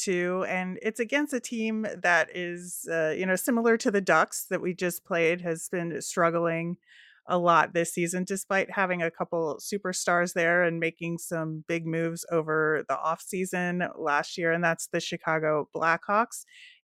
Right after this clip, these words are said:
and we will be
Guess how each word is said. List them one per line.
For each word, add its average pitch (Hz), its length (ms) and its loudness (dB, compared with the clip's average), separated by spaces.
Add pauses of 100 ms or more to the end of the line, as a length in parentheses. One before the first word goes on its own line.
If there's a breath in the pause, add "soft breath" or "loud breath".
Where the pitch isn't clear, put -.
and 185 540 2
we 180 500 0
will 175 600 0 (120)
be 165 480 -2